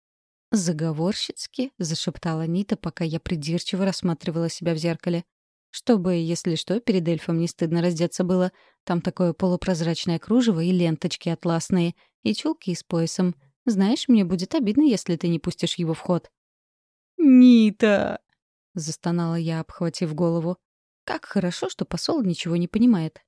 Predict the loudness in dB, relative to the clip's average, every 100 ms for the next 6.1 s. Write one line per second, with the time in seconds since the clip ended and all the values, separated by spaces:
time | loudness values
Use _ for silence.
0 | _ -6 -6 -6 -2 0 0 -2 -2 -2
1 | 0 2 0 -2 -2 -2 -2 -6 -2 -2
2 | -2 -4 -4 -2 -4 -4 -6 -6 0 2
3 | 2 0 -6 -20 _ 0 0 0 0 2
4 | 2 2 4 6 4 2 -2 -2 -4 -2
5 | -2 -2 -4 -2 -2 -2 -2 -2 -2 -4